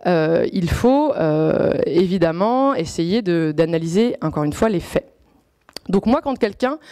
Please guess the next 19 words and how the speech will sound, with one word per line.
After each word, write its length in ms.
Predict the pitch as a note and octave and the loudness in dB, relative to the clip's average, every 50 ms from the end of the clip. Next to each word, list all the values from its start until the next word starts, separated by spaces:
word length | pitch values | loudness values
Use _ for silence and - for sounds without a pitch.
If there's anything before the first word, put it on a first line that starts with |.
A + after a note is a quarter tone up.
| - - - - | -20 -20 -20 -10
se 140 | - - F#3 | -6 -4 -4
présente, 540 | - - - F#3+ E3 G#3+ A#3+ B3+ - - | -2 -2 -2 -2 0 0 -2 -2 -2 0
euh, 320 | E3+ D#3 D3 D3 D3 - - - - - - - - - - - - | 0 0 0 0 -2 -4 -6 -8 -12 -16 -16 -16 -16 -12 -6 -2 0
euh, 220 | C#3 C#3 C3 C#3 | 0 2 2 0
je, 240 | C#3 C#3+ E3 - D3 | 0 0 0 0 0
je 140 | C#3+ C#3 F3+ | 2 2 0
gère 180 | E3 E3 G3 F#3 | 2 2 0 0
actuellement, 640 | D#3 D3 - - E3 D#3+ E3 E3+ F3+ F#3+ G3 G3+ F#3+ | -2 -6 -4 -2 -2 -2 0 0 0 2 2 2 2
euh, 320 | F3 D3+ C#3+ C#3+ C#3+ C#3+ | 0 0 0 0 0 0
je 100 | C3+ C3+ | 0 0
prends 160 | B2+ - G#3 | 0 0 0
des 180 | G#3+ G#3 G3+ G#3 | 0 0 0 2
exemples 340 | G#3 G3+ A3 A3+ G#3 G3+ F#3+ | 0 0 0 0 0 -2 0
concrets 260 | - A3+ - - D#4 | 0 0 0 0 0
parce 140 | C4+ G#3+ - | 0 -2 -2
que 100 | - F#3 | -2 -4
je 60 | - | -2
pense 260 | - - B3+ A#3+ - | -2 -2 -2 -2 -2
que 300 | - G3 F#3 F3+ F3 D#3 | 0 0 2 2 0 -2